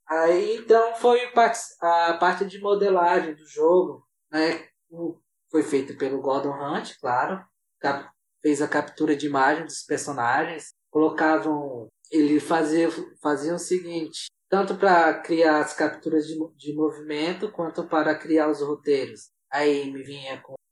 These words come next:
o seu script, dava para os atores, os atores liam, interpretavam já na, nas suas, nos seus trajes de, de captura de movimentos, e a Amy dava para eles todo,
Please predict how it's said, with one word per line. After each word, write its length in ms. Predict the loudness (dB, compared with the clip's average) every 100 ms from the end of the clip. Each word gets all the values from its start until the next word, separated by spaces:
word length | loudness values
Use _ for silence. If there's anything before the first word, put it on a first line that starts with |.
| -8
o 60 |
seu 220 | -2 0 0
script, 720 | -2 0 2 2 -4 -14 -16 _ _ _
dava 380 | 0 2 0 -2
para 240 | -2 0
os 160 | 0 2
atores, 580 | 0 2 4 2 0 -4
os 80 |
atores 560 | -4 -2 0 0 -2 -6
liam, 340 | -2 -2 -4 -8 _ _ _
interpretavam 1120 | -8 0 0 2 2 2 4 6 6 2 0
já 220 | 0 2 2
na, 360 | 2 0 -4 -12 _ _ _
nas 200 | 0 0
suas, 520 | 0 2 2 2 -2
nos 200 | -6 -2
seus 220 | 0 0
trajes 540 | 2 4 4 2 -2 -10
de, 100 | -16 _ _
de 80 | -4
captura 520 | -2 -4 -2 0 0
de 120 | -2
movimentos, 800 | -6 -6 -6 -4 -4 -6 -12 -20 _ _
e 160 | -2
a 420 | 0 2 4 4 2
Amy 420 | 0 -4 -4 0
dava 320 | 2 2 0
para 300 | 0 2 4
eles 400 | 2 2 -2 -2
todo, 340 | 0 0 0